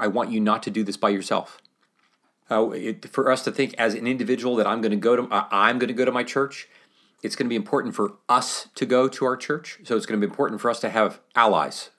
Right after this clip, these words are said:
for us to have our own community that is gonna help us do this.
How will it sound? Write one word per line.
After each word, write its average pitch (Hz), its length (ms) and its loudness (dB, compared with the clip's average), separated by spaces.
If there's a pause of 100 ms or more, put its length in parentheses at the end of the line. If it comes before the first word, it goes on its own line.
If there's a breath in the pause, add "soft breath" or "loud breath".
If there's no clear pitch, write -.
(120)
for 113 120 0
us 104 100 -2
to 110 80 -4
have 110 220 2
our 104 160 2
own 120 340 -2 (340 loud breath)
community 113 640 -2
that 104 80 -2
is 98 120 0
gonna 98 320 -2 (180 soft breath)
help 131 300 2
us 117 240 -2
do 120 400 -2
this. 190 400 -4